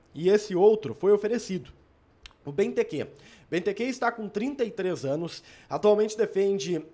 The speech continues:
o D C United dos Estados Unidos, ele joga a M L S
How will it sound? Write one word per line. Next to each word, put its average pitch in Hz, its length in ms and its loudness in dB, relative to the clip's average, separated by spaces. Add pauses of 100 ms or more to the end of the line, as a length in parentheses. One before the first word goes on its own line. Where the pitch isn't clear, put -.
(100)
o 175 300 -2
D 220 200 -6
C 240 360 -8
United 190 640 -2
dos 156 240 -8
Estados 151 380 -4
Unidos, 151 520 -6
ele 156 140 -8
joga 175 300 -4
a 165 80 -4
M 151 120 -4
L 120 100 -4
S 170 300 -4